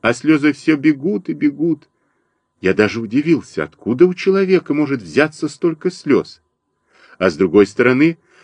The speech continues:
если человек ни разу в жизни не ревел, то у него за все время слезы вполне могли накопиться в таком большом количестве.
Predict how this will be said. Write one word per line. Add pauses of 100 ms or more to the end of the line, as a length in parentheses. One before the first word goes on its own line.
(180)
если
человек
ни
разу
в
жизни
не
ревел, (360)
то
у
него
за
все
время (160)
слезы
вполне
могли
накопиться
в
таком
большом
количестве.